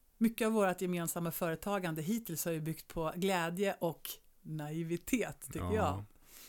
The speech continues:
Speaker 1: Och där jag tycker att naiv står för att vara så här lite barnsligt positiv ibland. Det tycker
Speaker 2: Mm.
Speaker 1: jag har varit en framgångssaga för
Speaker 2: Mm.
Speaker 1: oss.
Speaker 2: Jag kan köpa det.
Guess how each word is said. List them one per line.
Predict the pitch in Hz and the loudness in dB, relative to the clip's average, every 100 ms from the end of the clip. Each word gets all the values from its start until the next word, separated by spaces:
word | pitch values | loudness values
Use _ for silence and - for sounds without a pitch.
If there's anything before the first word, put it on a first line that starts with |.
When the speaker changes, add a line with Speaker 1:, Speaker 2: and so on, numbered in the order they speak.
| - | -8
Speaker 1:
Och | 185 | 0
där | 180 | 2
jag | 180 196 | 4 2
tycker | 196 - 160 | 0 -8 -6
att | 143 - - | -6 -8 -16
naiv | - 165 165 185 170 147 | -10 -8 -4 -4 -4 -6
står | - - | -8 -8
för | 139 147 | -8 -8
att | |
vara | 139 120 | -8 -8
så | - | -8
här | 135 | -10
lite | 135 - 135 135 _ _ _ - - - - _ | -10 -8 -8 -10 _ _ _ -20 -20 -20 -20 _
barnsligt | 175 180 151 - 151 - | -4 -2 -2 -6 -12 -8
positiv | 208 - - 139 135 | -8 -8 -8 -8 -6
ibland. | 139 135 143 - - - | -6 -6 -8 -12 -20 -10
Det | - | -2
tycker | 107 | 2
Speaker 2:
Mm. | 113 | 4
Speaker 1:
jag | 131 | 2
har | 143 | 0
varit | 143 139 147 | -4 -4 -6
en | 143 | -4
framgångssaga | 156 156 151 151 - 175 151 135 | 0 0 -2 -2 0 0 -2 -4
för | - | -2
Speaker 2:
Mm. | 98 | -2
Speaker 1:
oss. | 104 117 - _ | -2 -4 -10 _
Speaker 2:
Jag | - 110 | -4 0
kan | 120 | 2
köpa | 135 - 123 | 2 4 2
det. | 85 85 | 2 0